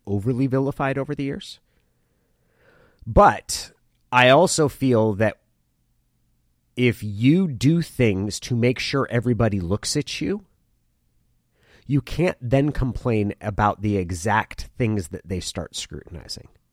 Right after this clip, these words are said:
Like, you can't go out of your way to make yourself this constant center of attention and then say, "I wish people would, would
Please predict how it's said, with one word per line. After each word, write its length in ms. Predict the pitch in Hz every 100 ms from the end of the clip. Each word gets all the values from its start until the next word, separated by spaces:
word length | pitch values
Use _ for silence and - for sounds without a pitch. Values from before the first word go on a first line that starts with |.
| _ _ _ _ _ _ _ _ _ _ _ _ _ _ _ _ _ _ _ _ _ _ _ _ _ -
Like, 160 | 113 -
you 200 | 104 135
can't 440 | - - - 190 - -
go 220 | 143 139 131
out 200 | 117 131
of 120 | 135
your 140 | 127 113
way 300 | 110 107 98
to 140 | -
make 280 | 101 101 -
yourself 720 | 107 - 90 85 - - _ _ _ _ _ _ _ _ _ _ _ _
this 240 | 98 107 -
constant 580 | - 120 113 - 123 -
center 420 | - 113 104 92
of 120 | 87
attention 680 | - - 147 131 - - 87 _ _ _ _ _ -
and 160 | 113 107
then 220 | 123 117
say, 520 | - 113 98 92 90 - _ _ _ _ _ _ - -
"I 100 | 113
wish 200 | 110 -
people 300 | 107 90 87
would, 240 | 82 - -
would 240 | 98 101